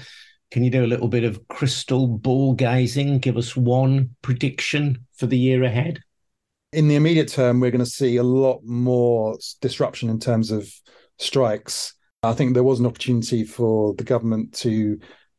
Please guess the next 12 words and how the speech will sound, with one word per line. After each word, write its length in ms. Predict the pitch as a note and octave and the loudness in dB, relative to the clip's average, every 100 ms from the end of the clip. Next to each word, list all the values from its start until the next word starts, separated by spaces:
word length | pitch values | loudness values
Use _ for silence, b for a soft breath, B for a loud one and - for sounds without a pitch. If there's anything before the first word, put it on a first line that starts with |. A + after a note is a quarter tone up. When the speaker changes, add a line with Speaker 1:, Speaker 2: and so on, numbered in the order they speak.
| _ | _
Speaker 2:
try 260 | - D3+ C3 | -2 0 2
and 80 | A#2+ | 0
calm 240 | B2+ A#2+ | 0 0
things 260 | A#2 A2+ G#2+ | 0 -2 0
down 260 | B2 A2+ | 0 2
this 200 | A2 - | 0 -2
week 480 | A2+ A2+ A2 - - - | -2 0 -2 -6 -16 -4
and 200 | A2 A2+ | 2 4
last 260 | A2+ - A2 | 2 2 -2
week. 180 | G#2 | -2
Nursing 580 | G#2 B2 A2 A#2+ A2 A2 | 0 0 2 0 0 2
unions 800 | A2 A2+ A2 G#2+ A2 G#2+ - - | 2 2 2 2 0 0 -4 -8